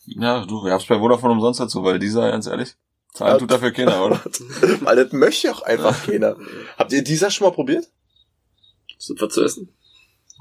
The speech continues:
Speaker 1: Äh, Deezer? Nee, warum soll ich? Ich hab schon immer Spotify.
Speaker 3: Ja, richtig.
Speaker 2: Habt ihr mal Apple Music probiert?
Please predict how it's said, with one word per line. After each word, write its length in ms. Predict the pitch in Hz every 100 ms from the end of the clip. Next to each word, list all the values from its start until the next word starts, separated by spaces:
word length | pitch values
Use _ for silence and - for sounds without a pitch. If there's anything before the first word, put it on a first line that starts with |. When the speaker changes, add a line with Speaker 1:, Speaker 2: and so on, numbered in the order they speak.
| _
Speaker 1:
Äh, 600 | 101 95 - 85 87 82 82
Deezer? 280 | 90 110
Nee, 120 | 92 82
warum 180 | 80 82
soll 140 | 92
ich? 60 | 87
Ich 60 | 90
hab 80 |
schon 100 | 85
immer 140 | 80 85
Spotify. 440 | - 98 - 87 95
Speaker 3:
Ja, 160 | - 101
richtig. 360 | 107 - - - - - - _ _ _ - -
Speaker 2:
Habt 180 | 110
ihr 60 | 107
mal 120 | 104
Apple 200 | 104 104
Music 320 | 104 131 175
probiert? 360 | - 160 208 -